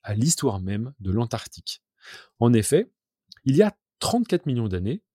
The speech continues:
ce continent, l'Antarctique, était relié à l'Amérique du Sud et les eaux qui l'entouraient étaient à dix degrés Celsius. C'est uniquement après l'ouverture du passage de Drake, il y a vingt-cinq millions d'années,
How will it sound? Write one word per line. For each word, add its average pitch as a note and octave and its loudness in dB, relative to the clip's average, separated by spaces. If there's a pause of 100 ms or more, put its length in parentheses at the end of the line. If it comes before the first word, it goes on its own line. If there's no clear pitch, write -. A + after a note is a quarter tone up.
(800)
ce - 0
continent, G#2+ -2
l'Antarctique, - -6
était C#3 2
relié B2 2
à G#2 -6
l'Amérique B2+ -4
du G#2+ -8
Sud F3+ -2 (460)
et A2+ 4
les A#2+ 4
eaux G#3+ 2
qui - -2
l'entouraient A#2+ -2
étaient F#3 0
à G3 -2
dix F2+ -2
degrés C3 4
Celsius. - -8 (760)
C'est - 2
uniquement G#3 2
après A#2 -4
l'ouverture A#2+ -4
du F#2+ -12
passage C3 -2
de G2+ -4
Drake, D3+ -2
il F#2 -6
y E2+ -8
a F2 -4
vingt-cinq C3+ -2
millions G#2+ 0
d'années, G2+ -2